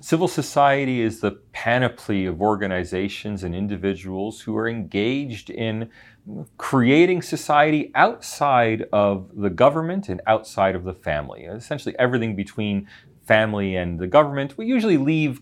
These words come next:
uh, for-profit activities out of civil society. Instead, we think of things like, you know, uh, journalism, uh, churches, clubs, uh,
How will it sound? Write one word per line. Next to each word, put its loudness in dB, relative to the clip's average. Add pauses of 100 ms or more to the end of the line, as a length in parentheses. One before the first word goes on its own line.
(120)
uh, 6
for-profit 4
activities 0
out 4
of -2
civil -6
society. -10
Instead, -4
we -2
think -8
of -14
things -18
like, -10 (360)
you -14
know, -16
uh, -8 (420)
journalism, 2
uh, 0
churches, -2 (340)
clubs, 0 (280)
uh, -6